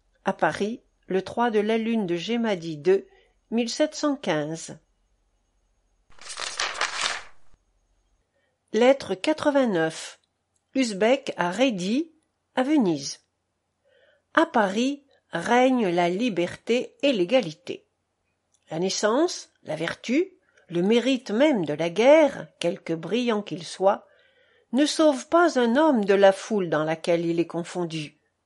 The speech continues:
La jalousie des rangs y est inconnue. On dit que le premier de Paris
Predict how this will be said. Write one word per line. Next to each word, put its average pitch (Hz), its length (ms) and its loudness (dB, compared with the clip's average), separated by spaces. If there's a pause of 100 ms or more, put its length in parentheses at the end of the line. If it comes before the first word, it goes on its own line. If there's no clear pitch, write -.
(540)
La 190 200 0
jalousie 247 720 0
des 240 180 0
rangs 247 260 0
y 233 160 2
est 240 160 -2
inconnue. 247 520 0 (960)
On 294 100 6
dit 339 300 2
que 254 80 2
le 214 180 4
premier 302 480 4
de 214 120 0
Paris 214 540 -2